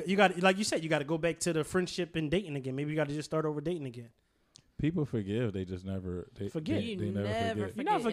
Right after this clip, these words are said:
Speaker 1: forget.
Speaker 3: back of your mind is
Speaker 2: <clears throat>
Speaker 3: some shit.
Speaker 2: But see, you gotta be the kind of person that's going really, f-, if you're gonna forgive, I mean, even if you don't f-, forgive or whatever, whatever one you don't do,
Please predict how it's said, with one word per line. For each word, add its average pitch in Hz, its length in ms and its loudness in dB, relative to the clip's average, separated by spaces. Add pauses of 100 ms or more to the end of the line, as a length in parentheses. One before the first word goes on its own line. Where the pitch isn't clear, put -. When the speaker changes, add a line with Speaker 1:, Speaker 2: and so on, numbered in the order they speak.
Speaker 1:
forget. 143 40 -2
Speaker 3:
back 226 160 0
of 254 60 -8
your 240 100 -6
mind 254 280 -4
is 180 100 0
Speaker 2:
<clears throat> - 40 -8
Speaker 3:
some 143 140 -2 (120)
shit. - 240 -4
Speaker 2:
But 139 120 4
see, 175 200 -2
you 147 180 -4
gotta 160 280 2
be 131 100 -2
the 123 100 -2
kind 113 220 -2
of 101 60 -2
person 110 280 -2
that's 95 220 -4
going 95 320 -2
really, 95 220 0
f-, - 220 -12
if 104 100 -4
you're 127 100 -2
gonna 113 240 0
forgive, 98 680 0
I 113 60 -2
mean, 135 180 2
even 185 140 2
if 190 100 2
you 151 120 2
don't 135 260 4
f-, - 200 -16
forgive 107 580 0 (100)
or 98 220 -4 (160)
whatever, 107 320 0
whatever 127 400 6
one 107 220 -2
you 101 100 -2
don't 101 240 2
do, 92 240 2